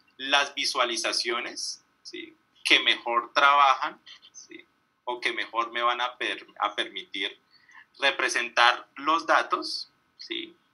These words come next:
Eh, en respuesta, pues, a la tarea que previamente abstraí, ¿sí? Y listo, y ya para terminar, yo no solamente me enfoco en decir, en decidir si voy a hacer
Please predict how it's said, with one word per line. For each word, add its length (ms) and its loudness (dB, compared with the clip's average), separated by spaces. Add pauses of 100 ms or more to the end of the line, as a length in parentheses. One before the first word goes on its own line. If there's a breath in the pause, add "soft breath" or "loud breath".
(1040)
Eh, 480 2
en 80 0
respuesta, 680 -6
pues, 160 -6
a 80 0
la 180 -2
tarea 380 -8
que 140 -6
previamente 640 -8
abstraí, 440 -4 (640)
¿sí? 300 -16 (1000 loud breath)
Y 760 6
listo, 340 2
y 80 0
ya 160 4
para 240 4
terminar, 580 -2
yo 120 -4
no 120 -4
solamente 680 -4
me 80 -8
enfoco 440 -4
en 140 -4
decir, 420 -4 (280)
en 120 -8
decidir 560 -4
si 200 -2
voy 240 -2
a 60 0
hacer 380 0